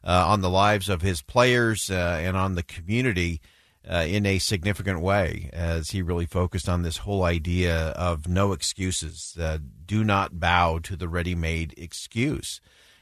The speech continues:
and how important that is. Uh, and then our conversation with Doug Wilkes, as we talked about the <laughs> great B Y U's,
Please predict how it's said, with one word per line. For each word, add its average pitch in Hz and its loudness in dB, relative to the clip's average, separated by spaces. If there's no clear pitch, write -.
and 82 0
how 101 4
important 92 -4
that 90 2
is. - -4
Uh, 80 -4
and 85 0
then 87 2
our 85 2
conversation 90 2
with 85 0
Doug 87 0
Wilkes, 95 0
as 80 -6
we 82 -6
talked 87 0
about 87 0
the 85 0
<laughs> 85 0
great 98 -2
B 117 -2
Y 92 2
U's, 90 0